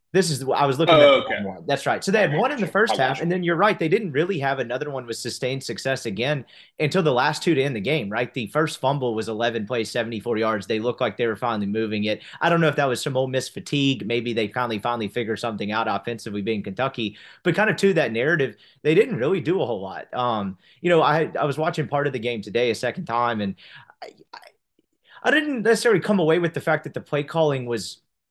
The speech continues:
Speaker 1: well, vanilla is probably a good way to put it. It didn't seem like, and I don't, I don't know if they were scared to death of Ole Miss's defensive line or the opportunities weren't there.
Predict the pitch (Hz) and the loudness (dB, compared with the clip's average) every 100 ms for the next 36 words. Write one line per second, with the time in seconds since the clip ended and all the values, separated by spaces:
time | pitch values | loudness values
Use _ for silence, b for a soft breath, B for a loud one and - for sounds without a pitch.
0 | _ _ _ _ _ _ - 190 160 165 | _ _ _ _ _ _ 2 2 4 4
1 | 202 262 160 - 151 120 151 147 113 - | 6 6 4 4 2 2 0 0 -2 -2
2 | 180 202 226 233 330 320 202 254 226 175 | -2 0 -2 -2 -2 -4 -8 -6 -2 -2
3 | - 156 180 233 151 160 - 196 190 185 | -2 0 2 2 -2 -4 -2 -2 0 -2
4 | 160 127 - 147 139 123 120 117 117 120 | -2 -4 -2 -2 0 -2 -2 -2 -4 -2
5 | 117 107 95 110 123 107 101 110 127 127 | -6 -6 -8 -6 -8 -8 -4 -2 0 0
6 | 113 101 113 113 104 120 135 139 151 151 | -2 -2 -2 -2 -6 -6 -6 -4 -6 -6
7 | 180 175 | -6 -8